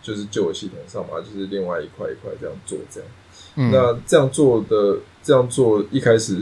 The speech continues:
Speaker 1: 呃，一开始其实很单纯，就是，哦，旧的 code 我可能不太会改，因为我怕改错嘛。
Speaker 2: 嗯。
Speaker 1: 所以我就直接弄了一个，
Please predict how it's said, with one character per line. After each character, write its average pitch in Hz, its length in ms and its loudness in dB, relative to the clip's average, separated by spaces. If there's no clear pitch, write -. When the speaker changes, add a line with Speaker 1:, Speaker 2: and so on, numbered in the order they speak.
Speaker 1:
呃， 127 80 -2
一 139 80 -2
开 127 180 8
始 90 320 -4
其 95 180 -4
实 101 160 2
很 90 100 0
单 90 220 0
纯， 90 220 -6
就 92 60 -2
是， 95 340 0
哦， 101 280 6
旧 113 260 8
的 104 40 -2
code - 120 4
我 92 180 6
可 92 120 -2
能 82 120 -2
不 87 140 -8
太 98 180 0
会 92 380 2
改， - 220 0
因 101 80 -4
为 - 20 4
我 92 80 4
怕 101 160 0
改 - 200 -4
错 - 240 0
嘛。 - 100 -6
Speaker 2:
嗯。 107 240 0
Speaker 1:
所 120 140 6
以 104 40 10
我 92 180 8
就 104 140 4
直 101 160 -2
接 90 140 2
弄 92 280 2
了 78 80 0
一 78 120 -4
个， 80 320 0